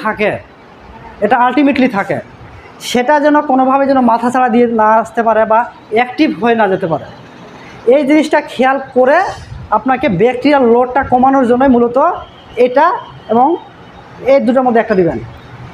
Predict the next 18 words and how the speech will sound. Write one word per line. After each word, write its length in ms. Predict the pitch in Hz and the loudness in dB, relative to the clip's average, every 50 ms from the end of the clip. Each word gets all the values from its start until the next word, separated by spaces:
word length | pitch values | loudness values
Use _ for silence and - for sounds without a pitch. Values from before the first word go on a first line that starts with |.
| - - - - - | -20 -20 -16 -6 -2
ভিটামিন 340 | 165 226 240 302 302 330 320 | -2 0 2 2 2 2 2
বা 80 | 311 330 | 2 2
মিনারেলটা 360 | 294 294 302 302 302 294 311 285 | 2 2 2 2 2 2 0 2
দিবেন 280 | 226 262 254 277 277 269 277 | 2 2 2 2 0 0 0
কেন? 140 | 254 226 175 127 117 - - - - - - - - - - - - - - - - - 202 240 | -2 -2 -2 -4 -6 -10 -16 -20 -20 -20 -20 -20 -20 -20 -20 -20 -20 -20 -20 -20 -10 -4 -2 0
এটা 160 | 247 294 311 302 294 | 0 2 0 0 2
দিলে 160 | 311 294 320 320 | 2 2 2 2
বাচ্চাটা 500 | 262 254 254 247 254 254 285 277 269 285 277 233 | 2 2 0 -2 0 -2 -2 0 2 0 0 0
হয় 160 | 240 277 277 277 - | -2 -2 -4 -2 0
কি, 80 | 320 302 254 254 | 2 2 2 2
অনেক 120 | 262 262 | 0 0
সময় 240 | - - 285 285 285 | 0 0 0 0 0
কিন্তু 200 | 294 294 240 285 | 0 0 0 0
ডিফিসিয়েন্সি 720 | 233 202 247 262 254 277 277 277 - 269 254 233 233 240 240 | 0 0 0 0 0 0 -2 -2 0 0 0 0 0 0 0
থাকে 220 | 240 220 220 208 208 190 | 0 0 -2 0 0 0
বলা 100 | 180 170 | 0 0
হয়, 100 | 165 180 | 0 0
মানে 100 | 214 220 | -2 -2